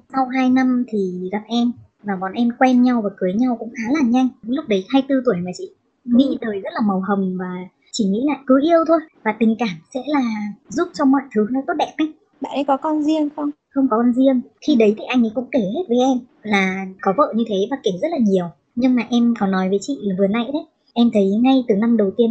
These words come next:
Speaker 1: cưới nhau đã có vấn đề ấy. Thật ra là ngay trong tuần trăng mật đã có vấn đề rồi. Khi bọn em đi trăng mật thì câu chuyện nhiều nhất là em nghe anh ấy kể về vợ cũ. Kể rất nhiều về những cái kỷ niệm hai người đi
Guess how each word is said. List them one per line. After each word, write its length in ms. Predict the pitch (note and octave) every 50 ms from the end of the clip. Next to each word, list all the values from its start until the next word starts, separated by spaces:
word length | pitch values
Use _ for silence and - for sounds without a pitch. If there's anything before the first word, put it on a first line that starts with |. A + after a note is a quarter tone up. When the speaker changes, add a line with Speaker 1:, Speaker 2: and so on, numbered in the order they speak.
| A#3 -
Speaker 1:
cưới 140 | G3+ F#3 F#3
nhau 260 | G#3+ B3+ B3 A#3 A3 A3+
đã 60 | - -
có 60 | G3 F#3 F#3+
vấn 100 | F#3 G3+
đề 80 | B3 A#3
ấy. 220 | G#3 F#3+ G#3 C#4+ C#4 - _ _ -
Thật 80 | - -
ra 220 | - - A#3+ A#3+ A#3+
là 100 | A3+ G3+
ngay 240 | G#3+ A#3 C4+ C#4 B3+ -
trong 120 | C4 B3 A#3+
tuần 140 | A#3+ G#3 F#3+
trăng 200 | - A#3+ A#3+ A#3+
mật 160 | A#3 A3+ -
đã 120 | G#3+ A3 A3+ -
có 80 | G3+
vấn 180 | F#3 F#3 F#3 F#3+
đề 180 | A#3 A#3+ A3 G#3
rồi. 160 | G#3 F#3 F3 - _ _ _ -
Khi 100 | C#4 C#4 A#3+
bọn 100 | A3+ -
em 220 | G#3 A#3 A#3+ A#3+ A#3
đi 60 | A#3+ A3+ -
trăng 160 | A#3+ A#3 A#3
mật 120 | A3+ G#3+ - _ _
thì 380 | A3 G#3+ G3+ F#3+ F#3+ F#3 F#3+ F3+ F3 -
câu 160 | - B3+ B3 A#3
chuyện 180 | A#3+ - C4 B3+ G3+ G#3
nhiều 140 | G3+ F#3+ F#3+
nhất 200 | G3 B3+ E4+ - - _ _ _
là 480 | - G#3+ G3+ G3 F#3+ F#3+ F#3+ F#3+ G3 F#3+ -
em 240 | A#3+ A#3+ A#3 A#3 A#3+
nghe 80 | B3 B3 A#3+ A#3+ A#3
anh 80 | A3+ G#3+
ấy 140 | F#3+ F#3+ -
kể 80 | B3+ A3+ E3+ D#3 G3
về 100 | F3+ E3+
vợ 60 | G3+ G3+ - -
cũ. 260 | B3+ B3+ C4+ D4+ - - _ _ _ _ _
Kể 180 | A#3 G#3+ F#3+ F3 F3 F#3 A3+
rất 100 | E4 F4
nhiều 360 | E4 D4 C4+ A#3+ G#3 G3 F#3+ F3+
về 100 | G3 F#3+
những 180 | F#3+ A3 B3+ A#3+ A3+
cái 80 | A3+ A3+ -
kỷ 80 | C#4 A3+ F3 F3+
niệm 200 | G#3 B3+ - -
hai 200 | - A3 A#3 A#3
người 300 | A#3 A3+ A3 G#3 F#3+ F#3+
đi 80 | F#3+